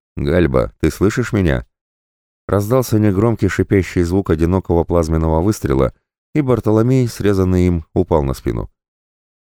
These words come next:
«Смерть в поединке слишком благородна для такого животного, как ты»,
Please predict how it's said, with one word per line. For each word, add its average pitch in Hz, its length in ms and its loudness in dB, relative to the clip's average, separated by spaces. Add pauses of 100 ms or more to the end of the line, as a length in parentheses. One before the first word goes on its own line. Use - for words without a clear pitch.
(140)
«Смерть 85 340 -2
в - 120 -20
поединке 95 800 0
слишком 90 500 -2
благородна 92 680 0
для 78 140 -2
такого 78 360 0
животного, 73 600 0
как - 220 -6
ты», 80 220 0